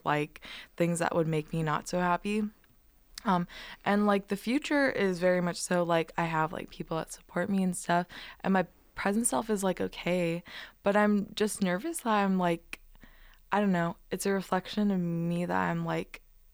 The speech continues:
just ignoring things that would be stressful and skirting out of situations that would be stressful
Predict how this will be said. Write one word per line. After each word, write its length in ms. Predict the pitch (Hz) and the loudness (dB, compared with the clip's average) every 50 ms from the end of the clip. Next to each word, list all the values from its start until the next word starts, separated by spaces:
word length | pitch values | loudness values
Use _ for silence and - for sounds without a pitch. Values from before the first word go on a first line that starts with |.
| - | -12
just 300 | - 185 185 - - - | -8 -8 -6 -6 -6 -4
ignoring 640 | 185 175 - 180 170 165 165 160 170 170 175 196 208 202 | -4 -4 -4 -2 -2 -2 -2 -2 -2 0 0 0 0 0
things 280 | - 214 208 214 208 | 0 0 0 0 0
that 160 | 214 214 202 | 0 -2 -2
would 160 | 208 214 196 - | -2 -2 -2 -4
be 120 | - 214 | -4 -6
stressful 800 | 208 - - - 208 202 202 - - - 208 208 208 214 214 226 - - - - - - - - - - - - _ _ | -6 -4 -4 -2 -2 -2 -2 -4 -6 -4 -4 -2 -2 -4 -6 -8 -14 -20 -20 -20 -20 -20 -20 -20 -20 -20 -20 -20 _ _
and 200 | - 180 180 175 | -2 0 0 0
skirting 520 | - - - - 180 180 180 175 180 175 - | -2 -6 -4 -2 0 2 2 2 2 0 0
out 220 | - 151 160 160 | 0 0 2 2
of 100 | 170 170 | 0 -2
situations 800 | - - - 185 - - 190 185 180 185 180 - - 190 185 180 | -4 -4 -6 -4 -2 0 0 0 0 -2 -4 -4 -2 -2 0 0
that 160 | 185 180 - | 0 -2 -2
would 140 | - 180 180 | -4 -4 -4
be 100 | 185 185 | -6 -6
stressful 800 | - - - 190 180 180 180 - - - 180 180 180 185 190 | -8 -6 -4 -2 -2 -2 -4 -8 -8 -6 -4 -4 -4 -6 -8